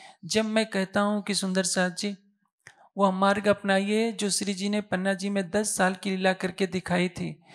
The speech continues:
क्योंकि चितवनी हमारी आत्मा का आहार है। चितवनी के बिना यदि कोई सोचता है कि मैं अपनी आत्मा की जागृति कर लूँगा,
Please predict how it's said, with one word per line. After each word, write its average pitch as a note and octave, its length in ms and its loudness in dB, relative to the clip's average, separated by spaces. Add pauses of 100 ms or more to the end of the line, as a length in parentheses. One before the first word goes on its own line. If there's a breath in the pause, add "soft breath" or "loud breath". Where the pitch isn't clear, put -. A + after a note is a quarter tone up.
(260 loud breath)
क्योंकि B3 300 2
चितवनी C4 500 4
हमारी G#3+ 440 4
आत्मा G#3+ 460 2
का G3+ 180 0
आहार F3+ 300 2
है। E3+ 280 -8 (600 loud breath)
चितवनी D4 420 4
के A#3+ 200 0
बिना G3 400 0 (200)
यदि G3 220 2
कोई G#3+ 160 2
सोचता A3+ 360 2
है G#3 120 4
कि G#3+ 120 -4
मैं G3+ 120 2
अपनी G3+ 260 -2
आत्मा F#3+ 440 0
की G3+ 140 -6
जागृति F#3 460 0
कर G3+ 180 2
लूँगा, G#3+ 340 2